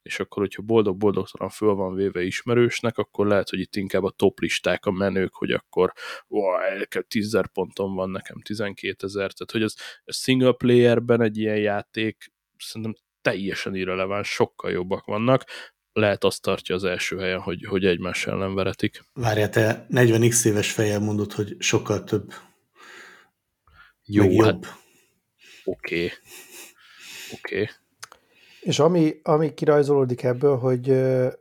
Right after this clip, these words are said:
Speaker 3: nem nagy az eltérés egyébként. Ugye megkérdezték a szülőket, hogy ők vajon mit gondol, tehát előtte kérdőíveztek, hogy a szülők mit gondolnak a gyerek telefon használatáról, a gyerekek maguk mit gondolnak,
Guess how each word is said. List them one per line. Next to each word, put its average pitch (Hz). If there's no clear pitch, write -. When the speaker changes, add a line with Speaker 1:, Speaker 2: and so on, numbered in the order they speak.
Speaker 3:
nem 143
nagy 135
az 123
eltérés 117
egyébként. 123
Ugye 139
megkérdezték 139
a 123
szülőket, 127
hogy 120
ők 123
vajon 127
mit 127
gondol, 139
tehát 131
előtte 123
kérdőíveztek, 120
hogy 123
a 123
szülők 139
mit 135
gondolnak 139
a 131
gyerek 135
telefon 139
használatáról, 131
a 156
gyerekek 139
maguk 127
mit 131
gondolnak, 135